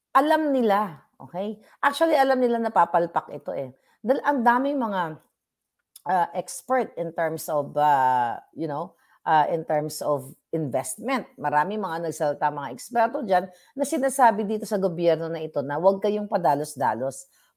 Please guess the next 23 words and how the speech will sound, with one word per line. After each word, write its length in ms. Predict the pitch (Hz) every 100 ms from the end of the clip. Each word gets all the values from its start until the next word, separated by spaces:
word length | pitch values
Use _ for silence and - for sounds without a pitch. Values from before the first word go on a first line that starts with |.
| -
pag-aralan 720 | 233 208 - 214 185 156 147
nyo 160 | 143 139
muna. 400 | 120 113 135 123 _ _ _ _ _ _ _ -
Di 160 | 120
ba? 160 | 143 247 - - _
Aralin 400 | 165 170 151 151
nyo 160 | 180 254
muna 400 | 330 285 233 254 - -
na 80 | 320
baka 240 | 294 269
masayang, 560 | 269 254 254 220 220 190
di 80 | 180
ba? 160 | 190
May, 240 | 165 143 143 _ -
yung 160 | 175 175
una 320 | 170 165 160
nga, 100 | 220 -
ang 120 | 165
sabi 240 | 170 139 139
nila, 240 | 160 196 180
ba, 160 | 147
eh, 240 | - 135 - _ _
mag-, 320 | - 165 143